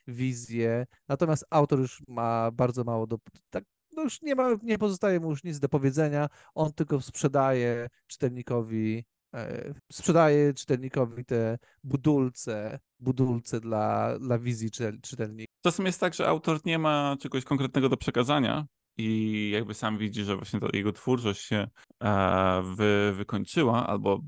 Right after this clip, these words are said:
Speaker 2: gorzej nie jest tego świadom, więc to jest dobre rozwiązanie, żeby dać czytelnikowi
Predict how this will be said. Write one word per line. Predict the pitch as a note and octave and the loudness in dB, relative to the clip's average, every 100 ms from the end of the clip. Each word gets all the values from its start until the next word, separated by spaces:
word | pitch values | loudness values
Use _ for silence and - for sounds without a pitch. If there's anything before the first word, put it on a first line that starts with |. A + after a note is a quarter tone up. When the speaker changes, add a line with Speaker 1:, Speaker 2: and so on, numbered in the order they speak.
| - | -8
Speaker 2:
gorzej | A2 A2 G#2+ G#2+ G2+ | -4 0 2 2 2
nie | A#2 | 2
jest | A2+ | 0
tego | - G#2 | -4 -12
świadom, | - E3+ A#2+ D3 | -4 -2 0 0
więc | B2+ A#2+ A#2+ - - _ - | 0 0 -2 -6 -14 _ -4
to | C#3 | -2
jest | C3+ B2+ | 0 0
dobre | C3+ C3+ | 0 0
rozwiązanie, | B2+ A#2+ B2+ A#2+ A#2 A2 | 0 0 0 2 0 0
żeby | G#2+ G2+ G#2+ G#2 | -4 0 0 0
dać | G2+ A2 - _ | 0 -2 -2 _
czytelnikowi | - A#2+ G#2+ G#2+ A2+ G#2 G2+ G2 | -4 0 0 0 0 2 2 -2